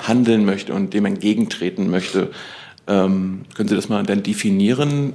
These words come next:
Ähm, D-I-W-Chef Fratscher hat am Wochenende gerade gesagt, dass es das Institut, was vom B M W I bezahlt wird und finanziert wird, dass, äh, kein Land in Europa so protektionistisch und nationalistisch handelt und ist wie Deutschland. Er hat das mit dem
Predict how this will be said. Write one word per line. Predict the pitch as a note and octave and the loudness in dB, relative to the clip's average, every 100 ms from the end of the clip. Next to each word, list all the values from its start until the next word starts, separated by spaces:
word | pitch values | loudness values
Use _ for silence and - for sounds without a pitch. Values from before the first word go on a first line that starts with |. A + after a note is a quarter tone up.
| - - | -8 -2
Ähm, | G2+ G2 F#2+ G2+ G2+ G2+ G#2 | 0 0 -2 -4 -6 -6 -2
D-I-W-Chef | G2 E2 F#2 G2+ - A2 G#2+ - - - _ | 0 0 0 -2 0 0 -2 -4 -18 -20 _
Fratscher | - G#2 - B2+ B2 B2 B2 | -6 -4 -4 -2 -2 -2 -6
hat | - | -6
am | G2 | -4
Wochenende | G#2 B2 - | -4 -4 -6
gerade | A2 G2 G2+ | -2 -2 -2
gesagt, | G2+ G2 G#2 - - | -2 0 0 -2 -10
dass | F#2 | -10
es | - - - | -8 -10 -8
das | G2+ | -6
Institut, | A2 - - A#2+ - | -4 -6 -4 -6 -4
was | G2+ - | -4 -4
vom | G2+ G2+ | 0 2
B | G#2+ | 2
M | G2 | 2
W | F#2 | 0
I | G#2+ A2+ - - - - - - | 0 0 -2 -12 -12 -14 -18 -6
bezahlt | A2+ - - G2 A2 B2+ B2 | -4 -2 -2 0 0 0 -2
wird | B2 | -2
und | G#2 | -2
finanziert | - A2+ G#2+ - A#2 - | -2 -2 0 0 -2 0
wird, | G#2+ G#2 | -2 0
dass, | G#2 G2+ - - | -4 -2 -8 -4
äh, | G#2+ | -4
kein | - - A2 A#2 | -4 -2 0 2
Land | G#2+ | 0
in | G#2 | 0
Europa | G2+ G2+ G#2+ | 0 0 0
so | G2+ | -2
protektionistisch | G2+ A2+ - A2 - A2 A2 - A2 | -4 -6 -4 -6 -2 0 0 0 -2
und | - G2 | -2 0
nationalistisch | G2+ - A2 G2+ G#2 G#2+ G#2 - - - | 0 -2 -2 -2 -4 -4 -4 -6 -10 -6
handelt | G#2 A#2+ A2+ A2 | 0 2 2 0
und | G#2 G2 | -2 -4
ist | - - - - | -2 -4 -4 -4
wie | G#3 | -2
Deutschland. | G#3+ C4 - C3+ C3+ C#3 | 2 0 0 -2 -2 -4
Er | - | -6
hat | G2+ | -6
das | - | -4
mit | G2+ G2+ | -4 -2
dem | G2+ G2+ | -2 -2